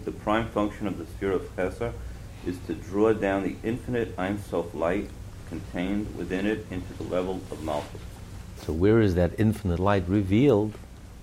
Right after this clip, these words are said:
Speaker 2: As we learned last week, it's revealed in the sphere of Malchut. When Hashem is sovereign, when Hashem creates, when Hashem creates,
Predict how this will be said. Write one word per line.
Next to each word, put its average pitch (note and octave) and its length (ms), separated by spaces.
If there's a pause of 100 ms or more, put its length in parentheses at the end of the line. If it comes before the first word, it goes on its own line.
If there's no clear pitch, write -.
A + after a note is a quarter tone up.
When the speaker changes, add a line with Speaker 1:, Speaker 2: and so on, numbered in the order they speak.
(1600)
Speaker 2:
As - 120
we F2 60
learned F2+ 260
last G2 260
week, A#2 200
it's F2+ 140
revealed G#2 580
in B2+ 260
the G#2 200
sphere A2 580
of F#2 360
Malchut. E2+ 260 (2000)
When D#2+ 100
Hashem G2+ 380
is F2 80
sovereign, G2+ 480 (240)
when - 100
Hashem G2 320
creates, A#2 560 (1400)
when D2+ 80
Hashem F2+ 460
creates, - 800